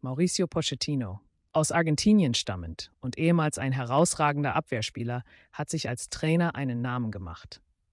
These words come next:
Bei Tottenham hat er bewiesen, dass er nicht nur über taktische Fähigkeiten, sondern auch über das notwendige Gespür für Menschenführung verfügt.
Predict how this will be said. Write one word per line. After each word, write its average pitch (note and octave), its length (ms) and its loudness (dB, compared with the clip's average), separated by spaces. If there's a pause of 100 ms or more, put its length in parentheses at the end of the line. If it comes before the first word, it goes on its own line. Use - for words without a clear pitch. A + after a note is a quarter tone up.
(160)
Bei C#3+ 120 -2
Tottenham F#3 500 4
hat D#3+ 140 0
er D#3 80 2
bewiesen, D#3 560 -2 (180)
dass - 180 -6
er C3 100 -2
nicht E3+ 280 0
nur F#3 160 2
über C3 280 -4
taktische - 500 -2
Fähigkeiten, C#3 760 0 (320)
sondern C#3+ 340 -4
auch D3+ 440 -2
über C#3+ 200 -4
das B2+ 200 -4
notwendige D#3 640 0
Gespür D#3+ 520 0
für B2+ 180 -6
Menschenführung A2 800 -2
verfügt. - 640 -14